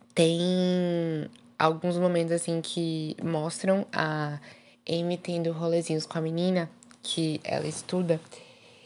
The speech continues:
E aí, a bichinha vomita na menina, véi.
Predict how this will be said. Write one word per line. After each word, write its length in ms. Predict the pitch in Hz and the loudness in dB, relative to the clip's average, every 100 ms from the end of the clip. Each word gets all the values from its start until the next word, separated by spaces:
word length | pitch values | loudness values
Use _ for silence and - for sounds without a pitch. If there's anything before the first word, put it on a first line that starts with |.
| - | -6
E 140 | - 175 | 2 4
aí, 600 | 170 165 165 175 170 - - - | 6 4 4 4 2 0 -4 -4
a 80 | |
bichinha 580 | 156 151 156 - 165 156 | -2 -2 -4 -4 -2 -2
vomita 720 | 151 151 165 160 151 147 160 | -2 -2 -2 0 -2 -2 -2
na 100 | 151 | -2
menina, 680 | 151 156 156 147 139 139 139 | -2 0 -2 -2 -2 -2 -2
véi. 400 | 139 143 139 139 | -2 -4 -4 -6